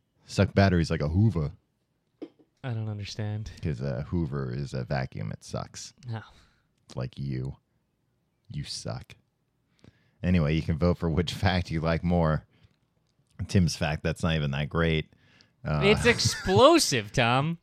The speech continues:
Speaker 1: <laughs> no,
Speaker 2: It's
Speaker 1: it's
Speaker 2: an explosively amazing fact.
Speaker 1: Or my fact about how the Disney Corporation was gonna start running the presidential elections.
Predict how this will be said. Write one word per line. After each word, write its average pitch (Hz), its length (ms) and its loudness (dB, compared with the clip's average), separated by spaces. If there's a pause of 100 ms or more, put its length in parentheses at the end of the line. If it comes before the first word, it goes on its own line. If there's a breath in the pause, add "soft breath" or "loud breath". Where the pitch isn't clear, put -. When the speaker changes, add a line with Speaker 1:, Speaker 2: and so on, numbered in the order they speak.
Speaker 1:
<laughs> 127 120 -16
no, 101 560 6
Speaker 2:
It's 98 120 2
Speaker 1:
it's 170 120 2
Speaker 2:
an 196 100 2
explosively 214 1080 2
amazing 240 560 2
fact. 220 560 2
Speaker 1:
Or 92 160 6
my 95 180 6
fact 76 340 0
about 80 240 2
how 78 400 2
the 78 640 0
Disney 80 280 0
Corporation 76 560 0
was 73 140 -4
gonna 76 180 -4
start 78 240 -2
running 87 260 2
the 82 60 0
presidential 82 640 0
elections. 62 600 -10